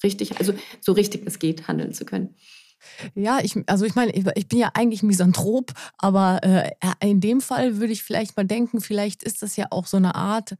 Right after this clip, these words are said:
Speaker 2: also wenn man von sowas erzählt oder auch wenn jemand davon erzählt, und ich meine, ich weiß jetzt auch, das ist eigentlich nicht richtig, sondern man braucht eine Offenheit und muss danach fragen, aber vielleicht ist ja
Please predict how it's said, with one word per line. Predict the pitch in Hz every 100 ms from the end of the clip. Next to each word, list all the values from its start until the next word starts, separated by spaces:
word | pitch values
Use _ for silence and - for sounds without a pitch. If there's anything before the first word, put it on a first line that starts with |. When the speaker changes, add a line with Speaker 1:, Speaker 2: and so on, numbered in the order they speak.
| _
Speaker 2:
also | 185 185 175
wenn | 196
man | 220 214
von | 180 - 190
sowas | 190 185 175
erzählt | - 165 - 254 180 165
oder | 160 -
auch | 175
wenn | 185 180
jemand | 214 240 180
davon | 165 - 156
erzählt, | 120 - 160 156 151
und | 160
ich |
meine, | 185 165 - - 151
ich | 170 -
weiß | - 190
jetzt | 170
auch, | - 247
das | 190 180
ist | 180 - _
eigentlich | - 170 190 180
nicht | 175 -
richtig, | 247 233 202
sondern | 190 185
man | 175 180
braucht | - 165 180
eine | 185
Offenheit | - 208 202 185 185
und | 180
muss | 180 -
danach | 185 175
fragen, | - 202 240 190
aber | 165 175
vielleicht | 214 208 202 - - - 220
ist | 196
ja | 226 190